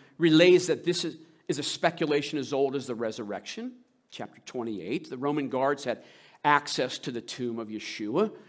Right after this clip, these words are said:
Roman soldiers, by the way, as we've talked about, were extremely loyal, if not by choice, then out of self-preservation. Under Roman law,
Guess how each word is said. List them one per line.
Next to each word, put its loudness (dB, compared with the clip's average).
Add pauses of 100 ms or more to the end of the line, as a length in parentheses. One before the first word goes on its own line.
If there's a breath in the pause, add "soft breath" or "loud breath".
(180 loud breath)
Roman -2
soldiers, -4
by 0
the 0
way, 0
as -6
we've -8
talked 0
about, -4
were -8
extremely -2
loyal, 2 (320 loud breath)
if -2
not 2
by 4
choice, 0
then 2
out 6
of 0
self-preservation. 0
Under -2
Roman 0
law, 2